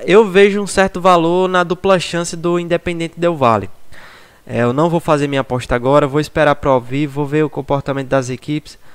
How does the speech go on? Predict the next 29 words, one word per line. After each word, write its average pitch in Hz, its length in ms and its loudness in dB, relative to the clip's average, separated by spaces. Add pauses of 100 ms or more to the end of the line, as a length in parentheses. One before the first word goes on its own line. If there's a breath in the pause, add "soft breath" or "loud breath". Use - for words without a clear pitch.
(420 soft breath)
e 139 140 -6
vou 147 160 -2
colocar 151 340 0
minha 156 180 -4
aposta, 101 340 -10
beleza? 147 320 2
Mas 160 240 0
fica 165 240 -2
a - 20 0
sugestão 160 560 -2
aí. 127 220 -2 (760)
Lá 135 200 6
na 151 100 2
oito 151 220 0
oito 147 120 -8
bet 147 220 2
você 156 80 -6
consegue 143 600 -4
ver 127 260 -4
o 147 240 0
handicap 143 420 -6
mais 151 220 0
zero 165 160 0
ponto 170 300 -6
cinco 160 260 -10
pro 165 140 -6
Independiente 156 420 -4
Del 151 120 0
Valle 139 360 0